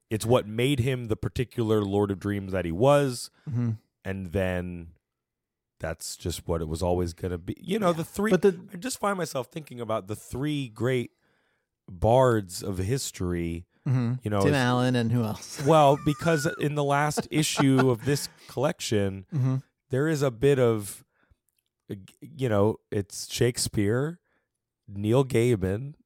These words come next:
Speaker 1: and
Speaker 2: Mm-hmm.
Speaker 1: Tim Allen.
Speaker 2: Yeah,
Speaker 1: That's
Speaker 2: those are
Speaker 1: kind
Speaker 2: the
Speaker 1: of the
Speaker 2: three.
Speaker 1: triptych that we're setting up here.
Speaker 2: <laughs>
Speaker 1: So I just wanna set that up.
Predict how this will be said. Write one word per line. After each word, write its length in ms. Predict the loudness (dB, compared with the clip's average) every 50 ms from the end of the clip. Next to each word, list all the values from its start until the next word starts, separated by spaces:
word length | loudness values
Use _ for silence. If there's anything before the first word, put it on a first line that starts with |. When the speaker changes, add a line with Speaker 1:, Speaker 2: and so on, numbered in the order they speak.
| _ -6 -2
Speaker 1:
and 160 | 0 0 0
Speaker 2:
Mm-hmm. 80 | 0 -2
Speaker 1:
Tim 220 | -2 -2 0 0
Allen. 520 | 2 2 2 2 2 2 -2 -8 -10 -8 -4
Speaker 2:
Yeah, 240 | 0 0 2 2 2
Speaker 1:
That's 140 | 2 2 2
Speaker 2:
those 120 | 2 2
are 40 | 4
Speaker 1:
kind 120 | 4 4 4
Speaker 2:
the 40 |
Speaker 1:
of 60 | 4 4
the 60 | 4
Speaker 2:
three. 120 | 4 6 6
Speaker 1:
triptych 340 | 6 4 4 0 0 0 0 2
that 140 | 0 2 2
we're 120 | 2 2 2
setting 400 | 2 2 4 4 4 4 4 4
up 220 | 2 2 2 0 -2 0
here. 320 | 0 0 0 -2 -4 -4 -4
Speaker 2:
<laughs> 60 | -8 -8 -6 -6 -8 -8 _ -6 -10 -10 _ -8 -10 -10 _ -10 -14 -14 _ -14 -16 -14 _
Speaker 1:
So 160 | -16 -6 -6 -4
I 20 |
just 200 | -4 -4 -6 -2
wanna 200 | -2 0 0 0
set 320 | -4 -4 -4 -4 -4 -4 -2
that 240 | 0 2 2 2 0
up. 160 | -2 -6